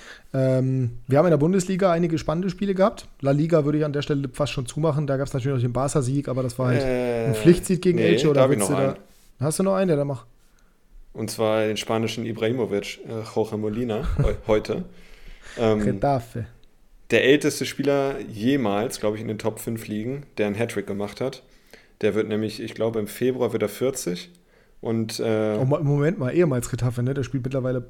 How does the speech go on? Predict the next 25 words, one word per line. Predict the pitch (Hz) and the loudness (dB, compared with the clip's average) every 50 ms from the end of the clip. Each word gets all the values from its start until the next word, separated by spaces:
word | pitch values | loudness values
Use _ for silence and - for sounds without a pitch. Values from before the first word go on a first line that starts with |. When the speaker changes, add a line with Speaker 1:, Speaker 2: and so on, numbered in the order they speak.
| - | -6
Speaker 1:
oder | - 127 113 120 | -4 0 0 0
hat | 123 120 | 0 0
er | 151 | 0
überhaupt | - 151 120 127 131 - | 0 0 2 2 2 2
mal | 208 208 | 2 2
Speaker 2:
äh, | 208 | 2
Speaker 1:
bei | 202 185 | 2 0
Getafe | - - | -2 0
Speaker 2:
Granada, | - - 110 123 139 135 117 104 | 0 2 4 6 6 6 6 6
Speaker 1:
gespielt? | 101 104 107 113 - - | 4 2 -2 -6 -8 -14
Speaker 2:
Granada. | - - 113 113 117 117 113 104 | -6 -4 -2 0 0 0 0 -2
Speaker 1:
Granada. | 101 - 139 131 139 175 175 127 110 - - - - - - | -2 -2 -2 -2 0 0 0 -2 -4 -6 -10 -18 -20 -14 -6
War | - 113 123 | -4 -2 0
der | 151 185 | 0 2
mal | 196 202 | 2 2
bei | 196 208 214 214 208 220 196 - | 2 2 0 0 -2 -4 -6 -6
Getafe? | - 185 - 190 185 - 285 269 - | -8 -6 -6 -6 -8 -8 -12 -10 -2
Speaker 2:
Ja, | - 147 135 123 113 | 2 4 6 6 6
war | 123 127 | 8 6
bei | 127 123 | 6 6
Getafe, | - - - 123 117 - 104 | 4 2 -2 -2 -4 -4 -6
glaub | 98 104 101 104 | -8 -8 -8 -8
ich, | 101 101 | -8 -8
ja. | 110 110 - - - _ _ _ _ _ _ - - - - - | -8 -10 -10 -12 -18 _ _ _ _ _ _ -20 -20 -14 -8 -6
Speaker 1:
Okay. | 143 - 127 117 | -4 -4 -4 -4